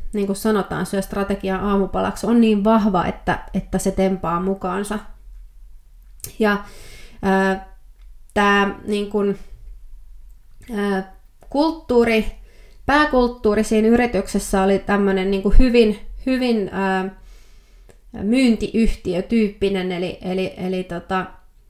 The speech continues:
tulos tai ulos tyyppinen, että kaikki keissit, mitä tulee, niin, niin mahdollisimman suurella, ää, katteella sisälle. Ja sit vaan painetaan töitä yötä päivää, jos se sen vaatii. Ja,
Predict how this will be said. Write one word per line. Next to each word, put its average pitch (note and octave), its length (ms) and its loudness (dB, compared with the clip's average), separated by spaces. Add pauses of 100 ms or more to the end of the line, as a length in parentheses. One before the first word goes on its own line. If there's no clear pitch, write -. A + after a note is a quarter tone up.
(140)
tulos G#3+ 340 2
tai F#3 240 -2
ulos G3 380 0
tyyppinen, F#3+ 640 -2
että F#3+ 260 -8
kaikki G#3 380 -2
keissit, G3 520 -4
mitä F#3 220 -6
tulee, F#3 520 -4
niin, F#3+ 320 -8 (440)
niin F#3 380 -6
mahdollisimman F#3+ 560 -2
suurella, F#3 580 -4 (500)
ää, D#3+ 220 -4
katteella D#3+ 540 -2
sisälle. C#4 580 0 (1200)
Ja A3 180 6
sit A3+ 220 4
vaan B3 180 4
painetaan A3 520 6
töitä G3+ 300 0
yötä F#3+ 300 0
päivää, E3+ 440 -6
jos F#3 140 -10
se G3+ 60 -8
sen F3+ 260 -8
vaatii. F#3+ 500 -8
Ja, G#3 140 -6